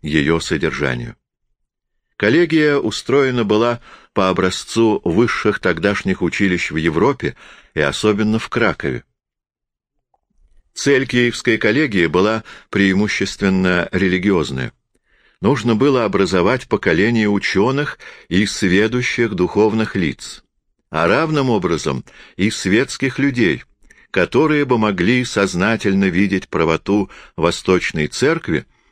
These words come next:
и по своему образованию стать в уровень с теми, против которых пришлось бы им защищать права своей Церкви путем закона и рассуждения.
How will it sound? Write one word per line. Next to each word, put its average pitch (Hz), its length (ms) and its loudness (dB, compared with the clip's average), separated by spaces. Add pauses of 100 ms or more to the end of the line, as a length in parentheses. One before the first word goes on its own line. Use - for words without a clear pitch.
(320)
и 95 100 0
по 101 120 2
своему 101 400 2
образованию 98 840 0 (280)
стать - 520 -2
в 95 180 0
уровень 104 480 0
с - 160 -12
теми, 156 300 0
против 127 420 -4
которых 117 480 0
пришлось 98 480 0
бы 92 160 -2
им 95 240 0
защищать 80 680 -2
права 76 360 -2
своей 67 380 -4
Церкви 143 560 -2 (400)
путем 117 400 0
закона 117 720 -2 (220)
и 90 360 -2
рассуждения. 69 880 -6